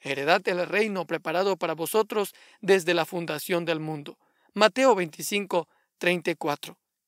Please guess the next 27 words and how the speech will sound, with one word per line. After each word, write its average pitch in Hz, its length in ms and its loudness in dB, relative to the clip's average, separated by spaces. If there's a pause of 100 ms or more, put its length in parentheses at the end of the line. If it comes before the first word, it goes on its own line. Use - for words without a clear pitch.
(140)
El 175 180 -2
texto 185 400 -2
continúa 185 500 -4
diciendo, 190 500 -2 (400)
"para 185 220 6
recompensar 175 760 -2
a 202 80 4
cada 180 260 -2
uno 185 360 -2 (100)
según 165 400 -8
su 160 160 -8
obra". 147 280 -8 (320)
Ahora, 208 260 4 (140)
el 240 160 0
verbo 269 280 0
recompensar 170 720 -2
en 170 80 -6
griego 165 380 -4 (220)
apodounai 156 760 -4 (300)
es 254 200 -2
el 247 100 -2
aoristo 202 360 -4
infinitivo, 175 680 -6 (240)
voz 180 280 0
activa 185 380 -4
de 180 80 -2
apodidomi, 170 640 -4